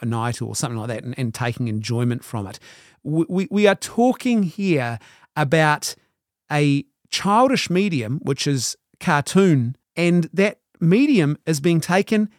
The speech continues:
and hijacked and used, uh, for adult purposes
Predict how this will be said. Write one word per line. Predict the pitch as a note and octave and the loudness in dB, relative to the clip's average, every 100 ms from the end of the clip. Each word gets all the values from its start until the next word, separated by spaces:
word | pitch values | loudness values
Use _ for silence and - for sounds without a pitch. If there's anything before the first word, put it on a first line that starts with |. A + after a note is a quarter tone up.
| _ | _
and | D#3+ | -4
hijacked | D3 G3 B3 F#3+ C#3 C3 - _ _ _ | -2 0 0 0 -2 -4 -10 _ _ _
and | F3 E3+ E3 - | 0 2 2 -2
used, | D#3 F3 A#3 F#3 C#3+ D#3 - - _ _ - | 2 4 6 4 2 0 -4 -14 _ _ -2
uh, | D3+ D3 - _ | 0 0 -4 _
for | - F#3 E3+ | -4 0 2
adult | F#3 E3+ E3 - | 2 2 2 0
purposes | - E3 D#3 - G#2+ | -2 0 0 -4 -6